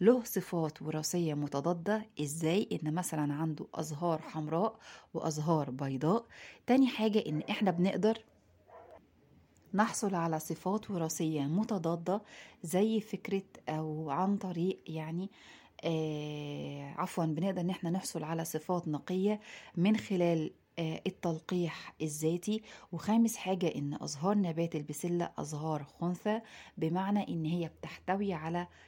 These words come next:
الأعضاء التناسلية المذكرة والمؤنثة. طيب، إيه هي أهم الصفات اللي موجودة عندنا في نبات البسلة؟ بنقول إنه نبات البسلة بيتميز بسبع صفات متضادة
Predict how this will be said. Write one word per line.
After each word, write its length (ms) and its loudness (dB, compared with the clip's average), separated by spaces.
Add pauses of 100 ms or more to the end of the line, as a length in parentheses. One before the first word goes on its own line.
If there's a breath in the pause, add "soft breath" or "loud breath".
الأعضاء 600 -2
التناسلية 920 -4
المذكرة 800 0 (360 loud breath)
والمؤنثة. 880 -2 (300)
طيب، 100 -12 (680 loud breath)
إيه 120 6
هي 400 6 (200)
أهم 500 6
الصفات 640 0
اللي 140 0
موجودة 480 2
عندنا 480 -2
في 200 -2
نبات 360 0
البسلة؟ 580 -6 (800 loud breath)
بنقول 380 4
إنه 260 2
نبات 360 4
البسلة 560 2
بيتميز 760 0
بسبع 420 -2
صفات 640 -2
متضادة 640 -6